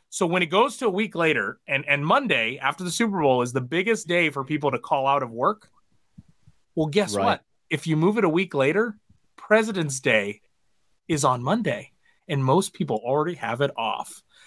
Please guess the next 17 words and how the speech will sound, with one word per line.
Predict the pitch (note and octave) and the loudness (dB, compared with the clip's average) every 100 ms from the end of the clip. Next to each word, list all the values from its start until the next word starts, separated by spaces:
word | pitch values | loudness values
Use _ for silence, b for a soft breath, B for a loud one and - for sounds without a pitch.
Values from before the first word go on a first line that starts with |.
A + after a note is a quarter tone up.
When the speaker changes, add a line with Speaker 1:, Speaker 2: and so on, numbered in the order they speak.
| b | b
Speaker 1:
So | - E3 D#3 | -4 0 2
it | B3 | 0
would | B3+ | -4
solve | - G3+ E3+ C#3+ | 0 2 2 -2
a | |
lot | A#2 A#2 F3 D#4 | -6 -2 0 0
of | F#4 | 0
problems | - F#4 D4+ G#3+ E3 D3 - B B B | 2 2 2 -2 -6 -8 -12 B B B
if | G3 E3 | 2 2
the | F#3 | -2
Super | - A#3+ G#3+ | 0 0 2
Bowl | F3+ F#3 E3+ | 2 4 2
was | E3+ | 0
moved | E3 F3 C#3 | 0 0 0
one | C3+ F3+ C4+ | 0 2 2
more | B3+ B3 A3 | 2 0 0
week. | G3 A2+ - - | 0 -4 -10 -20